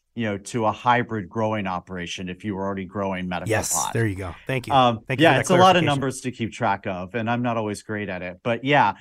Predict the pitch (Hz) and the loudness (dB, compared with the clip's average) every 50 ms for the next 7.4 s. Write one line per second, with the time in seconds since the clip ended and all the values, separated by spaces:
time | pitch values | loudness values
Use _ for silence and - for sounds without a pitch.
0 | - - - 131 131 131 127 117 113 110 - _ 139 139 131 120 113 110 - _ | -10 -4 2 4 6 6 6 4 0 -4 -8 _ -6 -2 -2 -2 -2 -4 -8 _
1 | _ _ _ _ _ - - - - - - - - _ _ _ _ _ - 190 | _ _ _ _ _ -20 -20 -18 -18 -18 -20 -20 -20 _ _ _ _ _ 0 2
2 | 208 254 262 254 233 233 185 170 151 143 139 127 131 127 113 120 117 113 107 - | 4 6 6 6 6 4 4 4 4 4 4 4 2 2 2 2 2 2 0 -4
3 | - - 143 151 - 156 147 135 127 127 123 127 143 143 - - 165 160 160 - | -8 -8 -8 -6 -2 0 2 2 2 2 0 -4 -8 -10 -8 -8 -10 -10 -8 -6
4 | 165 143 139 131 123 123 113 - - - - _ _ _ _ _ _ _ _ _ | -4 -2 -2 -2 -2 -4 -6 -10 -16 -20 -20 _ _ _ _ _ _ _ _ _
5 | - - - - 165 165 165 - 196 185 190 190 - - 165 151 151 143 135 131 | -14 -8 -4 -4 -4 -2 0 0 0 0 0 -4 -8 -8 -4 -2 0 0 0 0
6 | 123 131 139 147 165 175 180 170 156 139 - - - 190 196 202 196 - - 127 | -2 -2 4 6 8 8 8 6 4 -2 -6 -4 -2 0 0 0 0 -2 -4 -2
7 | 120 113 113 107 104 - - - | -2 -2 -2 -2 -4 -8 -10 -10